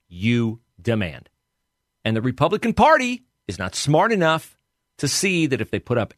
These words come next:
any other passable alternative to Joe Biden, they would win the presidential election going away. But you can't get over your desire to be entertained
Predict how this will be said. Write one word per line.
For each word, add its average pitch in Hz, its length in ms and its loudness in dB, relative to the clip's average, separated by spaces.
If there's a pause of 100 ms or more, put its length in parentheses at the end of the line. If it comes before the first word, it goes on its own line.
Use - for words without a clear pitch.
any 185 380 0 (120)
other 165 400 0 (180)
passable 151 760 -2 (600)
alternative 131 680 -2 (220)
to 123 80 -6
Joe 123 220 2
Biden, 98 340 -2 (680)
they 120 180 0
would 120 320 -2 (120)
win 165 680 0
the - 120 -2
presidential 156 800 -2
election 123 600 -2 (260)
going 123 480 0 (100)
away. 101 300 -2 (180)
But - 140 -20
you - 140 -18
can't 92 340 -10
get 131 160 0
over 156 460 0 (240)
your 107 100 -4
desire 151 720 0 (200)
to 113 80 -4
be 107 240 -8
entertained 156 760 -2